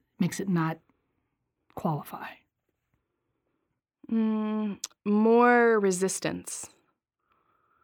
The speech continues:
Speaker 2: Like,
Speaker 1: On your part?
Speaker 2: yeah, like,
Speaker 1: Oh.
Speaker 2: violent resistance, you know? So it's like a scene in a movie is
Speaker 1: Right.
Speaker 2: how I th-,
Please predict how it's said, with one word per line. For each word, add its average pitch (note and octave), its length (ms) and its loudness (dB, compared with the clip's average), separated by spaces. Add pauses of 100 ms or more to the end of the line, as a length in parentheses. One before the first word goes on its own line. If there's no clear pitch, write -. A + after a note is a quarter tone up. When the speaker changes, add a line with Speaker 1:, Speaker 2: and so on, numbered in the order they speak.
(440)
Speaker 2:
Like, F3+ 380 2
Speaker 1:
On G3+ 120 4
your F3 160 4
part? C#4+ 280 -2
Speaker 2:
yeah, F3+ 240 4
like, E3+ 280 0
Speaker 1:
Oh. F#3 40 -6
Speaker 2:
violent F#3+ 720 4
resistance, E3+ 800 -4
you F#3 60 -2
know? E3+ 300 0
So F3+ 320 0 (680)
it's G3+ 220 -2
like G3+ 180 -4
a G#3+ 40 -8
scene G#3 200 -6
in G3 100 -4
a F3+ 40 -2
movie E3+ 400 -4
is - 60 -4
Speaker 1:
Right. F3+ 160 0
Speaker 2:
how F#3 180 2
I E3+ 160 0
th-, - 160 -14